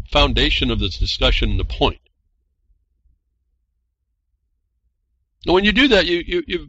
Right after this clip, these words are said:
have to leave behind the commerce regulation authority of the, of the government.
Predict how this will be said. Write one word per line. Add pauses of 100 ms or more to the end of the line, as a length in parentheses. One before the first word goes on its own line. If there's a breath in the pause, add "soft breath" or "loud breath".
have
to
leave
behind
the
commerce
regulation
authority
of
the,
of
the
government.